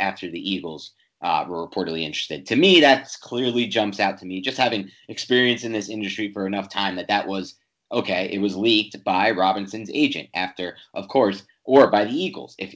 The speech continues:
say, the Eagles didn't want it out that they are targeting Robinson, well, then now, uh, his agent has a clear, you know, path to leak interest in the Giants and draw up some more interest. Wow, the Giants are interested in Robinson. The Eagles are interested in Robinson.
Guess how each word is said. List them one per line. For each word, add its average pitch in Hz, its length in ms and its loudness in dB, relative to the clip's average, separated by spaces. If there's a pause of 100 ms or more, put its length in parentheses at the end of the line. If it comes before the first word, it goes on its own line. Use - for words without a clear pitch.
(100)
say, 113 320 0
the 101 240 -4
Eagles 110 340 -2
didn't 110 300 -4
want 104 240 -4
it 95 140 -8
out 101 280 -2
that 82 160 -12
they 92 140 0
are 87 120 -4
targeting 92 460 -2
Robinson, 87 440 -2
well, 73 120 -12
then 85 220 -6
now, 95 320 0 (320)
uh, 87 180 2
his 92 160 -8
agent 101 320 0
has 101 160 -2
a 101 60 -8
clear, 123 640 2 (200)
you 117 100 -2
know, 101 140 6
path 127 500 0
to 98 180 -4 (160)
leak 104 300 -6
interest 120 360 -6
in 147 60 0
the 156 100 4
Giants 147 440 0
and 76 100 -18
draw 90 240 -4
up - 140 -6
some 127 120 -4
more 160 200 2
interest. 92 280 -4
Wow, 139 320 2
the - 80 -16
Giants 117 440 -8
are 147 60 0
interested 156 280 -2
in 165 160 2
Robinson. 190 580 -2 (220)
The - 80 -12
Eagles 107 420 -2
are 147 60 2
interested 156 320 0
in 156 80 0
Robinson. 156 400 2